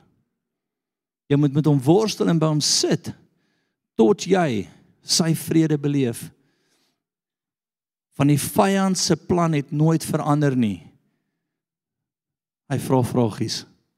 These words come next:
sonder antwoorde.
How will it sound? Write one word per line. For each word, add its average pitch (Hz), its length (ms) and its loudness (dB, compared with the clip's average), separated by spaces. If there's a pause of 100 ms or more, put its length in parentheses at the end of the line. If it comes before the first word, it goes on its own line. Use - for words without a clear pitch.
(1800)
sonder 135 240 2
antwoorde. 107 540 -4